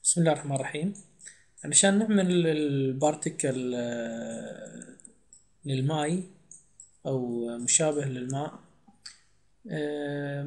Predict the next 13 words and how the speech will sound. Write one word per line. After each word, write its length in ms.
ممكن 320
نستعمل 580
ال-، 320
الاندايناميك، 1120
تهيألي 580
أفضل 280
بالاند 920
بارتيكل. 480
يعني 180
لو 140
نسوي 400
مثال 420
الحين، 420